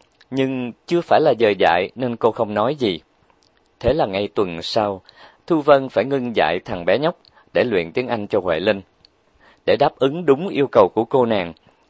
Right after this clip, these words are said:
cô chỉ soạn những câu nói thông dụng, không có thời giờ để luyện văn phạm.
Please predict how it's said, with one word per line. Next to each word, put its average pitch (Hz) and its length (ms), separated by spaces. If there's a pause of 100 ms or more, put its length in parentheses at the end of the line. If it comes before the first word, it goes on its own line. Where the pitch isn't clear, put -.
cô 117 220
chỉ 107 180
soạn 90 260
những 101 140
câu 110 160
nói 107 240
thông 117 260
dụng, 80 220 (280)
không 113 300
có 139 100
thời 101 180
giờ 87 220
để 85 140
luyện 87 260
văn 104 200
phạm. 80 320